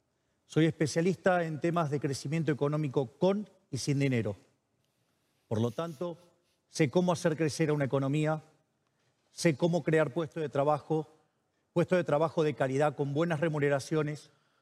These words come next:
sé cómo terminar con la pobreza, sé cómo terminar con la indigencia y, sobre todas las cosas,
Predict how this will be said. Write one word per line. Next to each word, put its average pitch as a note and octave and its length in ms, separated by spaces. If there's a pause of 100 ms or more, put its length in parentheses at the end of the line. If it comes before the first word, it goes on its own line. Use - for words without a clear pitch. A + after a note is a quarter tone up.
(320)
sé D3+ 180
cómo E3 220
terminar D#3+ 400
con D#3+ 120
la C#3 120
pobreza, C#3+ 520 (600)
sé D3+ 160
cómo D3 240
terminar C3+ 420
con D3 120
la C#3 60
indigencia A#2+ 680 (800)
y, B2 60
sobre C3+ 280
todas E3 180
las C#3+ 120
cosas, B2+ 500